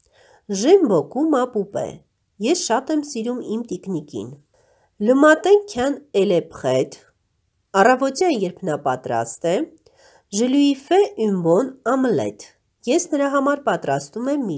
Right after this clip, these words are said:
լավ ձվածեղ։ Puis elle prend un verre de thé, հետո նա մեկ բաժակ թեյ է խմում։ Avec une tartine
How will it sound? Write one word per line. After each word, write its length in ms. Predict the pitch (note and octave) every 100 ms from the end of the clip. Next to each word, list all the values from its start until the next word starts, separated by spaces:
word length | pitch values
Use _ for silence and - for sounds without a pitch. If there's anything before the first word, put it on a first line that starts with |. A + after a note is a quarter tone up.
| C3+
լավ 240 | D3+ A3
ձվածեղ։ 540 | G3 E3+ D3 D3 C2 - _ _ _ _ _ _ _ _ _
Puis 160 | B3+ E4+ B4 -
elle 220 | A3+ A#3+
prend 380 | - B3+ D#4 G4 - G3
un 140 | G3
verre 460 | E3+ E3+ A#3 C4+ _ A3+
de 140 | C#4
thé, 240 | D4 E3 C3 B2+ F3 _ _ _
հետո 240 | A#3 A#3 G#4 E4
նա 80 | F#3+
մեկ 200 | A3 D#4 A#3+
բաժակ 380 | A#3+ B3+ C#4+ -
թեյ 240 | - F#3 B2+
է 40 | -
խմում։ 340 | D#3+ D3+ - - _ _ _ _ _ _ -
Avec 400 | A3 C#4+ D#4 - -
une 220 | B3 B3+
tartine 560 | A3+ A3 - B3+ E4+